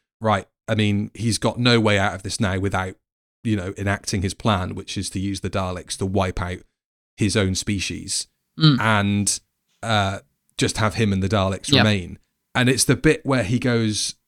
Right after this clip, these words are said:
Speaker 1: "We, I will go on." And it's like,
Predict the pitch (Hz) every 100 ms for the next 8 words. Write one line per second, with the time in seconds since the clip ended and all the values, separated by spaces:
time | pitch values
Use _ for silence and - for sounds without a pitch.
0 | _ 175 196 180 160 165 147 - - -
1 | - 170 143 139 143 147 - 165 151 131
2 | 143 127 123 101 90 - _ 120 120 196
3 | - 117 110 -